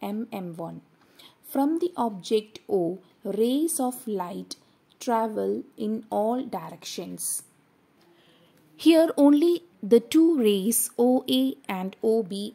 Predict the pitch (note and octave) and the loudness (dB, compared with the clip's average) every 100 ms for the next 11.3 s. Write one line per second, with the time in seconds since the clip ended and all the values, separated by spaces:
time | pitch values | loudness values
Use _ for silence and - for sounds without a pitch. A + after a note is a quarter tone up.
0 | - F3+ F3 - - A3 F#3 G#3 - _ | -10 -10 -8 -6 0 0 0 -6 -10 _
1 | - _ - C4+ G4+ - C4+ C4 B3+ B3+ | -20 _ -4 -2 -2 -4 -2 0 0 0
2 | C4+ C4 D4 D4 - G3 G3 - G#3+ G#3 | -2 -2 -4 -6 -4 -4 -4 -6 -4 -4
3 | G3+ - A3+ A#3+ G3 F#3 F#3 F3 F#3 E3 | -4 -4 -4 -8 -8 -8 -8 -8 -8 -8
4 | F3+ A3+ - _ - C#4 C#4 C#4 B3 F#3 | -10 -12 -18 _ -4 0 2 4 2 0
5 | D#3+ D3+ - _ - - - F#3 B3 F#4 | -4 -10 -18 _ -20 -16 -6 0 2 2
6 | - A#3+ B3 C4 C#4 C#4 D#4 B3+ A3+ A3 | 0 -2 -2 0 -4 -2 -4 0 0 0
7 | A3+ - A3+ A3+ A#3 D4+ D#4 A3 G#3 F#3+ | -2 -2 0 2 0 -2 -2 -4 -6 -8
8 | F3 G3 A3+ - G3 F#3+ G3 B3+ - B3+ | -6 -6 -6 -8 -6 -4 -2 -2 -2 -4
9 | A#3+ A3 A3 A3 C4 B3+ A3 G3 F#3+ - | -4 -2 -2 -2 -6 -6 -8 -8 -6 -6
10 | G3+ G3 - - _ _ _ _ _ _ | -6 -8 -12 -20 _ _ _ _ _ _
11 | - G#3 G3+ | -2 -2 -2